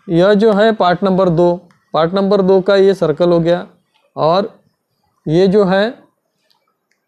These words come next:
यहाँ पे extend होके ये जो part number one के जो points आए, ये देखो ज़ीरो, एक, दो, तीन, चार, पाँच, छः, तो यह जो point है यह ऊपर में extend हो जाएंगे,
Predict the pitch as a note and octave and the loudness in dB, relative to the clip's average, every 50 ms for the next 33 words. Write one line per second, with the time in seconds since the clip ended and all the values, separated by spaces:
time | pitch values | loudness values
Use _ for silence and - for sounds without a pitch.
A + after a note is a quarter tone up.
0 | _ _ _ _ _ _ - F#3 E3+ E3+ F3+ F3+ G3 A3+ G#3+ F#3+ - - G#3+ G3+ | _ _ _ _ _ _ -6 -4 -2 -2 -2 0 2 2 0 0 0 -2 0 0
1 | F#3+ F3+ E3 D#3+ D#3+ D3 - C#3 C3+ C3+ D#3 - _ _ _ - D3+ D3+ D#3+ F3 | 0 0 0 -2 -2 -2 -2 -2 -2 -2 -4 -8 _ _ _ -10 -8 -4 0 2
2 | G3+ A3+ A#3+ A#3+ A#3+ A#3+ A#3+ - - _ _ _ _ - E3+ D3 E3+ F#3+ G3 F#3 | 2 4 4 2 2 0 -2 -6 -14 _ _ _ _ -6 -4 0 0 0 0 0
3 | - F3+ F3+ G#3 G#3 - A3+ A3 G#3 A3+ G#3+ F#3+ D#3 D#3 F#3 A3 A3+ G#3 B3 A#3 | -2 -2 -2 -2 -2 -2 -2 -2 0 0 0 0 0 -2 -2 -2 -2 -2 -2 0
4 | G3+ G#3 A3 G3+ G3+ F#3 F3+ F3 E3+ - F3 D3+ C3+ B2 B2 C#3 D3+ E3+ F3+ F#3 | 2 2 0 0 0 -2 -2 -2 -2 -2 -2 -2 -2 -2 -4 -4 -2 -2 0 0
5 | G3+ G3 A3+ A#3 B3 B3+ - _ _ _ _ _ _ _ _ _ _ _ _ _ | 0 -2 -2 -6 -6 -8 -12 _ _ _ _ _ _ _ _ _ _ _ _ _
6 | - D3+ C3+ C#3+ F3 F#3 F3+ G3 G3+ A3 A3+ - F3+ E3+ F3+ F#3 G3 F#3+ D#3+ C#3+ | -8 -8 -2 0 0 2 2 4 2 2 0 0 0 2 2 2 2 0 -2 -2
7 | D3 E3+ F3 F3 F3 F3 E3+ - - A3+ A3+ F#3 D#3+ D#3+ F3 F3+ - - F3 E3 | 0 2 2 2 2 0 -2 -4 -2 0 0 0 -2 -2 -4 -6 -4 -2 -2 0
8 | E3+ E3+ F3+ F3+ F3+ F3 - E3 D3+ D#3 D#3+ F3 E3+ E3+ _ - - - G#3 E3 | 0 -2 -2 -4 -4 -6 -6 -4 -4 -2 -4 -6 -8 -10 _ -14 -6 -4 -4 -4
9 | G#2+ - _ _ _ _ _ _ _ _ _ _ _ _ - F#3 F#3 F3 E3 G3 | -4 -8 _ _ _ _ _ _ _ _ _ _ _ _ -2 0 2 2 4 4
10 | G#3+ A3+ B3 A3+ B3 A#3+ A3 G#3+ G3 F3+ E3+ D#3 F#3 G#3+ A#3+ A#3 G#3 G3+ G3 G3 | 2 2 2 2 2 0 0 0 0 0 0 0 0 0 0 2 0 0 0 0
11 | A3 B3 B3+ A3+ F3+ - - F#3+ F#3 F3+ G3 A#3 A#3+ - A3 G3+ - - A#3+ A3 | 0 0 0 -2 -2 0 0 0 0 2 0 -2 -2 -4 -4 -4 -2 0 0 2
12 | G3+ F3 D3 C3+ C3 A#2+ A2 G2+ - - | 2 2 0 -2 -4 -6 -8 -14 -16 -20